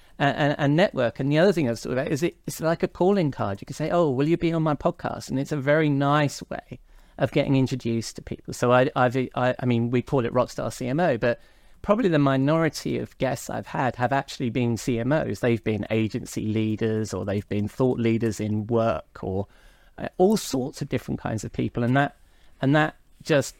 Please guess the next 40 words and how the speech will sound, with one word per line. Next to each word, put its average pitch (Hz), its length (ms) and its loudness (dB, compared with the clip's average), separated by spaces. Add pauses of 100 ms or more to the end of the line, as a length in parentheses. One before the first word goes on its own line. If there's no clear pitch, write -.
mm, 165 240 -2
you 180 140 2
know, 113 100 2
that 139 240 4
just - 180 -10
makes 113 220 -6
it - 60 -8
really 101 260 -2
interesting. 104 600 -6
And, 104 240 -2
and 110 120 -2
so 123 200 2
that's 143 340 0
why 120 340 0
I 110 100 -4
started 120 500 -6
the 147 80 -4
podcast, 151 480 -2
and 139 120 0
it - 40 -12
didn't 139 280 0
really 117 220 2
have 107 160 -2
a 107 60 -2
business - 420 -4
purpose. - 640 -6 (420)
Although 143 260 4
I 143 40 6
will 170 340 2
tell 117 260 -4
you, 110 200 -2
the 113 100 -2
Rockstar 120 460 -2
C 120 180 -2
M 120 120 -2
O 110 100 -2
itself 180 760 -2
started 107 680 -6 (580)
as, 113 500 2 (120)
uh, 110 240 -2